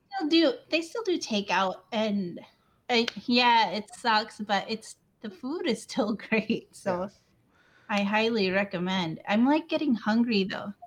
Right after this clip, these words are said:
Speaker 1: What do you do?
Speaker 2: <laughs> I know. I'm, I'm actually getting hungry, too. <laughs> Oh, I was,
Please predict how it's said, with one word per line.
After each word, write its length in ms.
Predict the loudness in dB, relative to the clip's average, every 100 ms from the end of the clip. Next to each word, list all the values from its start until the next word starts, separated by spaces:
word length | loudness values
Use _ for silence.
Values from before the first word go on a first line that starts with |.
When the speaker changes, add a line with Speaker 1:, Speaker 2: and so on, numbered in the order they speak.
| _ -2
Speaker 1:
What 120 | 2
do 80 | 2
you 60 | 4
do? 120 | 2 2 0 -6 -4
Speaker 2:
<laughs> 0 | -2 -2 -2 -4 -6 -12 -12 -12 -16 -12 -12 -10 -2 -2 -4 -8
I 80 | 0
know. 300 | 4 6 4
I'm, 280 | 2 -2 -4
I'm 140 | -6 -6
actually 240 | -6 -8
getting 200 | -10 -10
hungry, 220 | -10 -12
too. 360 | -10 -10 -10 -12 -18 _ _ -20 -12 -8 -2
<laughs> 120 | 2 2 2 2 0 0 -6 -12 _ -14
Oh, 180 | -10 -8
I 40 |
was, 160 | -10